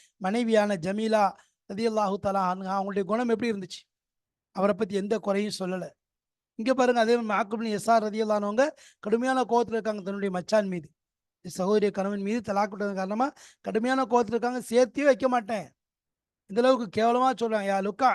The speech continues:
யா லயீம்." கேவலமா சொல்லி உன்னை நான் சேர்த்து வைக்கவே மாட்டேன். உனக்கு கேவலமே கேவலம் தான் சொல்றாங்க. ஆனா ரப்பு சொல்லிட்டான்,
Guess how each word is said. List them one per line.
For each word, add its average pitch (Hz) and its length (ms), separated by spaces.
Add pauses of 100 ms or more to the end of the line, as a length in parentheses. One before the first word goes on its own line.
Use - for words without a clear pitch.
யா 202 160
லயீம்." 226 380 (640)
கேவலமா 240 380
சொல்லி 254 220
உன்னை 240 140
நான் 202 160
சேர்த்து 220 200
வைக்கவே 247 240
மாட்டேன். 202 340 (440)
உனக்கு 175 200
கேவலமே 226 440
கேவலம் 220 320
தான் 214 120
சொல்றாங்க. 175 240
ஆனா 208 160
ரப்பு 202 280
சொல்லிட்டான், 214 460